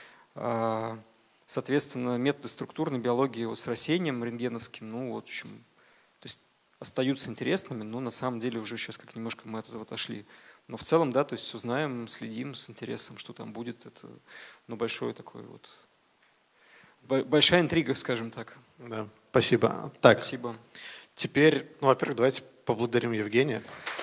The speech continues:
Speaker 1: Спасибо за вопросы.
Speaker 2: Мне кажется, было очень круто. А,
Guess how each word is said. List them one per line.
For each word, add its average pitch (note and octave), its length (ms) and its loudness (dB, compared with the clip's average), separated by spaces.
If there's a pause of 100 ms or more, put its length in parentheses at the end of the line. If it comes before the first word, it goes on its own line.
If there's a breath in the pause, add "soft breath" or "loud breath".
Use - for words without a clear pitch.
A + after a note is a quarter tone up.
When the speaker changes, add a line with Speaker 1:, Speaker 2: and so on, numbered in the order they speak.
(520)
Speaker 1:
Спасибо F#3 380 12
за F#3 120 12
вопросы. F3 520 12 (1900)
Speaker 2:
Мне C3+ 120 10
кажется, C#3 340 10
было C3 220 12
очень B2+ 220 8
круто. D#3+ 320 8 (400)
А, A#2+ 380 2